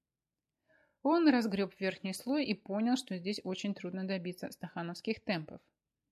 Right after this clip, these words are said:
Земля представляла собой смесь глины с каменной крошкой. Как будто кто-то нарочно перемешал глину с щебенкой,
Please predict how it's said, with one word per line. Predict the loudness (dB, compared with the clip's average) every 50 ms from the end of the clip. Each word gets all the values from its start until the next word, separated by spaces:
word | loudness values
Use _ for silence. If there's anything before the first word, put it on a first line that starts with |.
| _ _ _ _ _ _ -8
Земля | -8 -4 -2 -2 0 0 2 2 2 2 2 0 -2 _ _ _ _ -14
представляла | -10 -10 -10 -6 -4 -2 -2 0 0 0 0 -2
собой | -2 -4 -2 0 0 0 -2 -4
смесь | -4 -4 -2 0 0 0 0
глины | 0 0 0 0 0 -2 -2 -4 -6 -8 -10 _ _ _ _ _ _ _
с | -16 -14 -8
каменной | -2 -2 -2 -2 -2 -4 -6 -6 -8
крошкой. | -6 -6 -6 -6 -6 -10 -12 -14 -18 -18 -18 _ _ _ _ _ _ _ _ _ _ _ _ _ _ _ _ _ _ _ _ _ _ _ _
Как | 0 2 2 4
будто | 4 4 4 4 2
кто-то | 2 2 2 4 6 6
нарочно | 8 8 8 6 6 2 0 -2 -4 -4
перемешал | -2 -2 -2 -2 -2 -2 0 0 2 2 2
глину | 2 6 6 8 6 6 4 0
с | -4 -4 -2
щебенкой, | 0 2 2 2 2 2 0 -2 -4 -6 -8 -10 -12 -12 -12